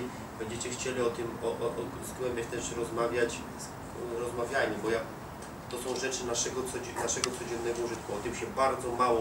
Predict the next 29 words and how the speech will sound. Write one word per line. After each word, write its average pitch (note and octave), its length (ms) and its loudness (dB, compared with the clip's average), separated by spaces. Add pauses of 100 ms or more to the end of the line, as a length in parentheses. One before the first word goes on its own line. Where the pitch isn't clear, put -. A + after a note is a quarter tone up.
(140)
mówi B2 160 0 (180)
gdziekolwiek A#2 460 -2
w - 100 -10
kościołach G#2+ 500 -2
w - 100 -6
ogóle. - 220 -6 (680)
Wiecie, - 180 -4 (260)
nie, - 80 -8 (300)
nie D3 160 -6
porusza - 360 -2
się - 220 -2
różnych B2 360 -6
tematów. - 460 -4 (640)
Dlaczego - 320 -2
się - 160 -6
nie G#2+ 60 -4
porusza? - 340 -6 (280)
Dlatego, - 260 -8
że B2 180 -6
ludzie B2 440 0
żyją B2+ 300 0
w - 120 -6
kompromisach. B2 580 -6 (460)
Sami C3+ 240 2
kaznodzieje A#2+ 560 0
żyją G#2+ 200 -4
w - 120 -10
kompromisach, - 640 -6
rozumiecie? A#2 400 -6